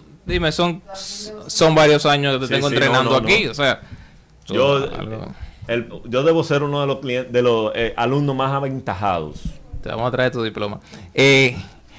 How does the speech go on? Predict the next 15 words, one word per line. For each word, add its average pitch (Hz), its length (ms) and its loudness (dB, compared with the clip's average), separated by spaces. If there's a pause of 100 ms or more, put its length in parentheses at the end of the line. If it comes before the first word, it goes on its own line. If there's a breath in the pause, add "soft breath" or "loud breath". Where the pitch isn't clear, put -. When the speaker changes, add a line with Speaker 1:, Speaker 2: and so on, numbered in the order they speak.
(280 loud breath)
Speaker 1:
tu 170 120 6
pensa-, 165 360 2
¿por 170 260 0
qué 196 100 2
también 202 440 2
es 185 100 0
tan 180 120 -2
importante 151 760 2
que 131 160 -2
tu 131 160 0
pensar 131 400 -2
esté 143 180 -2
en 143 80 0
el 143 120 0
futuro? 110 480 -4